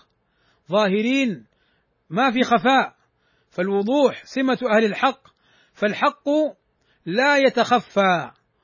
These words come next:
والحق يكون عاما لكل الناس، ظاهر، وليس في السراديب، وليس في المجالس الخفية، وليس في غرف المساجد حين يجتمعون في جلسات خاصة يدخل إليها الشيخ ويأتي ثلاثة أربعة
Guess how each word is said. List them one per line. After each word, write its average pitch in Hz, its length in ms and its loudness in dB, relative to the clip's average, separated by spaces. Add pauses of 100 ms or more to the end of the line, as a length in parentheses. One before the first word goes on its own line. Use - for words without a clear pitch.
(280)
والحق 220 460 -2
يكون 262 440 0
عاما 269 500 0
لكل 254 400 -4
الناس، 240 560 0
ظاهر، 220 580 0 (440)
وليس 233 280 0
في 220 160 0
السراديب، 220 680 0 (580)
وليس 214 260 0
في 233 100 -2
المجالس 240 500 0
الخفية، 233 640 0 (460)
وليس 233 400 2
في 262 100 0
غرف 254 300 2
المساجد 254 640 0
حين 233 180 -4
يجتمعون 233 720 0 (320)
في - 120 -4
جلسات 233 460 0
خاصة 233 600 -2 (320)
يدخل 240 340 -2
إليها 247 400 4
الشيخ 277 540 0 (280)
ويأتي 254 380 2
ثلاثة 262 400 2
أربعة 247 560 2